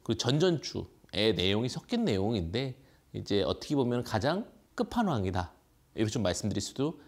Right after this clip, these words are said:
있을 것 같습니다. 안정적인 바닥에서 매수 포지션을 잡으면서 또 어느 정도 수급이 이탈되지 않은 종목들을 체크할 수 있는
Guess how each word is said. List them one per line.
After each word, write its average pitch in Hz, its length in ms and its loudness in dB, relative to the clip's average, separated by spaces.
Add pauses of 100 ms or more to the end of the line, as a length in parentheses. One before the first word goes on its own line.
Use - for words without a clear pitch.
(140)
있을 - 220 -2
것 135 100 0
같습니다. - 480 -4 (480)
안정적인 208 520 4
바닥에서 131 460 2
매수 92 220 0
포지션을 113 340 -2
잡으면서 101 800 -2 (480)
또 98 160 4
어느 113 120 4
정도 120 240 2
수급이 208 640 -4
이탈되지 170 540 0
않은 98 180 -2
종목들을 104 360 -2
체크할 165 340 -6
수 - 160 -8
있는 101 320 -2